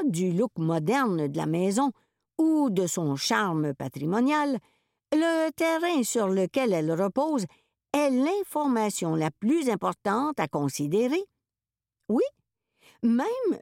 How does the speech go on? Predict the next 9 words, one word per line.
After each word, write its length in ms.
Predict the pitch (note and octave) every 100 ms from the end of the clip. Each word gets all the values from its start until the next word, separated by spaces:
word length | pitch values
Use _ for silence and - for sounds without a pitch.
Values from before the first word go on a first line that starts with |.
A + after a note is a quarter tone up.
| - -
plus 240 | B3+ F4+ G#4+
que 80 | -
la 260 | A3 G3 F3+
présence 720 | - D#3+ C#4+ B3+ C4+ G#4 A#3
d'un 220 | F3+ F3+
garage 600 | D3 A3 G#3 G3+ F#4 G#3+
ou 80 | F#3
d'une 260 | D#3+ E3+ F#3
piscine. 480 | B3+ B3 A#4+ C4+